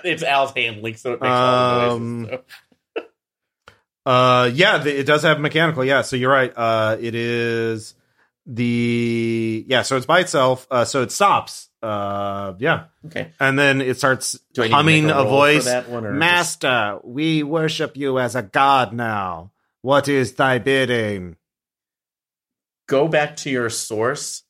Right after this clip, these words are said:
Speaker 1: and
Speaker 2: You
Speaker 1: con-
Speaker 2: are our source now.
Speaker 1: Lead us to your former source and protect us.
Speaker 2: That former source is dead to us metaphysically.
Speaker 1: Then destroy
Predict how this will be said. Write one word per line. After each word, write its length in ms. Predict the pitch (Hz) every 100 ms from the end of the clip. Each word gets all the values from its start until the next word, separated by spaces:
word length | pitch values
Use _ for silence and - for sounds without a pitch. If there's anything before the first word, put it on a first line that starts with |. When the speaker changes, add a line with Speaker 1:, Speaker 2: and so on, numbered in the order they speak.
| _ _ _ -
Speaker 1:
and 160 | 113
Speaker 2:
You 120 | 175 247
Speaker 1:
con- 40 |
Speaker 2:
are 380 | 214 233 220 185
our 240 | 143 139 131
source 520 | - 139 123 113 -
now. 520 | 127 113 104 95 87
Speaker 1:
Lead 220 | 104 135 156
us 140 | 165
to 100 | -
your 160 | 143 123
former 460 | - 131 127 110
source 420 | - - 87 85
and 120 | 101 90
protect 440 | 98 - 98 -
us. 260 | - - -
Speaker 2:
That 320 | 135 220 233
former 380 | - 214 202 190
source 400 | 175 202 190 180
is 140 | 185 160
dead 360 | 185 170 131
to 160 | 170 160
us 220 | 147 143
metaphysically. 1120 | 165 170 170 156 175 139 147 156 143 113 92 -
Speaker 1:
Then 300 | 113 110 95
destroy 720 | 117 - - - 113 120 131